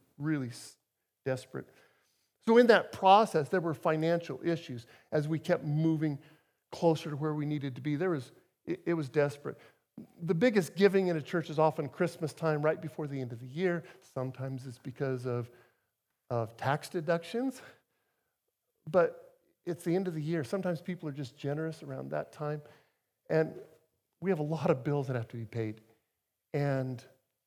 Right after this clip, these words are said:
and I'm thinking, "Well, we got December here. We're gonna have our biggest offerings." And do you know that year,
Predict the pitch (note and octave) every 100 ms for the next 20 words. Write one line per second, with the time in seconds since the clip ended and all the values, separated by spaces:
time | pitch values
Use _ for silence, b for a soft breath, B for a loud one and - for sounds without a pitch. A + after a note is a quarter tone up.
0 | _ C3+ D3 D3 D3+ C3 C3+ D3 C#3+ D3
1 | D3 B2+ - C#3+ C#3 B2 - A#2+ A2 -
2 | _ _ _ - C#3+ C3 B2 A2+ C#3 C3
3 | - B2+ B2+ B2 A#2 - B D#3+ C#3 G#3+
4 | C4+ A3+ G3 F#3+ F3 C#3 A#2 C3